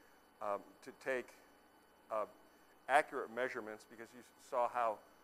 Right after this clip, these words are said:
how, um, that's, can be quite accurate to,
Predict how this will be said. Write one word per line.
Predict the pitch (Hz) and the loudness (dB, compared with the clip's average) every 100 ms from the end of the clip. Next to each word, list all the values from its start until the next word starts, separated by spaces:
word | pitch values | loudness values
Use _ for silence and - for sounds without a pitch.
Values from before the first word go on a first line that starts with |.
| - - | -20 -4
how, | 120 113 104 110 | 0 0 -2 -2
um, | 107 104 98 - - - 113 | -2 -2 -4 -16 -20 -12 -10
that's, | 117 - - - - - | -10 -12 -20 -20 -20 -16
can | 131 | -14
be | |
quite | 139 156 123 | -2 2 4
accurate | 123 143 123 107 - - - - - | 4 2 -2 -8 -10 -20 -20 -20 -20
to, | - | -16